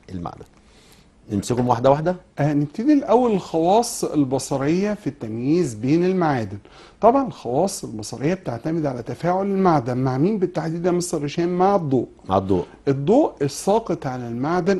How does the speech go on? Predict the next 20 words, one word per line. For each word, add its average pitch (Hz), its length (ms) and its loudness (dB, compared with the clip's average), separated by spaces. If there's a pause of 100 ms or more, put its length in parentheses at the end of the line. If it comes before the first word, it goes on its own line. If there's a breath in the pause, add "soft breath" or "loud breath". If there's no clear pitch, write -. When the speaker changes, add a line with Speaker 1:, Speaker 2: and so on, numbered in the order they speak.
Speaker 2:
او 185 320 4
المنعكس 131 840 -4
من 170 240 2
عليه. 120 360 -4 (500 loud breath)
من 160 260 6
اشهر 254 360 0
هذه 104 260 -4
الخواص 160 480 -2
خاصيه 151 720 0
اسمها 143 380 -2
البريق. 147 520 0 (320 loud breath)
عايزين 233 260 4
نتفرج 160 420 0
مع 117 120 -4
بعض 147 300 -2
على 120 140 -2
الفيديو 131 360 -2
ده 131 100 0
كده 156 240 -4
بسرعه 190 460 2